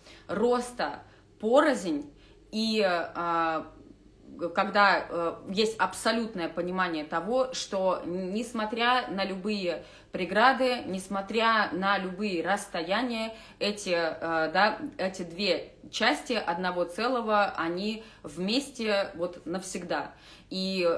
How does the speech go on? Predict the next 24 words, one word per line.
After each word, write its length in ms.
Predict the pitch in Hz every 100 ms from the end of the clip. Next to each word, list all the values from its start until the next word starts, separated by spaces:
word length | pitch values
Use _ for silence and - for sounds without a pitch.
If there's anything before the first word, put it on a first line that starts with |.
| -
этот 280 | 185 180 196
рост 320 | 233 294 -
происходит, 760 | 190 170 - 214 226 214 208
эм, 680 | 196 - 170 165 160 160 151 -
ну, 520 | 151 165 202 175 -
он 300 | - 202 170
на 80 | 180
всех 220 | 180 233 226
уровнях 400 | 196 202 170 165
происходит. 600 | - 160 151 - 165 147 - - - -
Соответственно, 640 | - 185 208 214 - 196
даже 340 | 185 214 226 196
когда, 1400 | 180 175 185 185 170 156 - 165 160 156 151 151 151 - - - 95 101 165
э, 40 |
разные, 460 | 185 214 208 170 151
да, 260 | 185 240
э, 400 | 226 - 165 156 - -
опять 500 | 147 160 190 226 208
же, 220 | 175 147 - - - - -
э, 400 | - 170 170 160 -
энергии 800 | 190 220 247 285 202 190 165 147 - _ -
похожие, 720 | 208 202 247 269 285 320 359 359 - -
но 560 | 196 240 214 - - -
пути 540 | 208 - 233 262